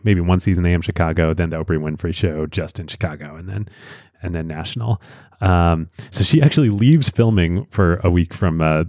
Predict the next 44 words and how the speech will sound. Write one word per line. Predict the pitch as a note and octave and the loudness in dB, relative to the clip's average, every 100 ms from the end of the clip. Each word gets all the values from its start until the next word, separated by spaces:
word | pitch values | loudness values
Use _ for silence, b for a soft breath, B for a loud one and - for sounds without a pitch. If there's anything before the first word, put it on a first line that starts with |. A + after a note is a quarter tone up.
| F#2+ | -4
The | G#2 | -2
Color | F2+ E2 | 0 2
Purple, | F#2 E2+ D#2 - B | 2 2 -4 -6 B
tells | - G2 | 2 2
Spielberg, | - - A#2 A2 G2 F#2 | 2 2 2 4 4 2
"Hey, | F2 C#3+ A2 - B | 4 2 2 0 B
I | B2 | -2
gotta | B2+ B2+ | 2 4
go | B2+ | 4
negotiate | A#2 A2+ A2 - A#2 | 4 6 4 6 4
my | B2+ G#2 | 4 4
national | G#2+ A2+ - C3+ | 4 4 4 4
syndication | A#2+ - G2+ A2+ A2+ G#2+ | 4 4 4 4 4 4
deal." | F2+ E2+ F2 | 4 4 4
And | F2 F#2 | 4 2
he's | A2 F#2 | 0 2
like, | F2 - | 0 0
"Oh, | A#3 - | -2 0
okay," | B3 - C#3+ - | -2 0 -2 -2
you | D3+ | 2
know? | A#2 G#2 | 2 2
<laughs> | A3+ F#3 A#3+ - F3 C#4+ A#3 E3 | 2 2 2 0 -2 -8 -8 -2
And | G#2+ G#2+ | 0 2
so | G#2+ G2 | 2 4
then | D3+ F#3 G#2 G2 B B B _ _ | 4 4 4 2 B B B _ _
it | - C#3 | -4 0
all | C#3 C3 | 2 4
hits. | G2+ D#3+ F#2 - | 4 0 0 -4
Like, | A2 G2 F2 - B B _ | 0 0 0 -10 B B _
Color | - | 0
Purple | C3+ B2+ B2 | 2 2 0
comes | - A#2+ | 0 0
out | F#2+ F2 | 2 2
at | E2 | 2
Christmas | G2+ - G2 | -2 0 0
nineteen | G2 F2+ G2 | 2 2 2
eighty-five. | E2+ E2+ - - - F#2 - - | 2 -2 -4 -12 -6 -6 -6 -4
It's | - F#2+ | -2 -2
huge. | - F2+ D#2 | -2 -4 -2
Gets | F#2+ F2 | -4 -4
eleven | E2+ G2+ A2+ | -2 0 0
Academy | G2+ G#2+ F#2 F#2 | 0 2 2 2
Award | E2 D#2 D2+ | 0 -2 -4
nominations. | D#2 D2+ D2+ D2 - G#2+ A#2+ | -6 -6 -8 -8 -6 -4 -4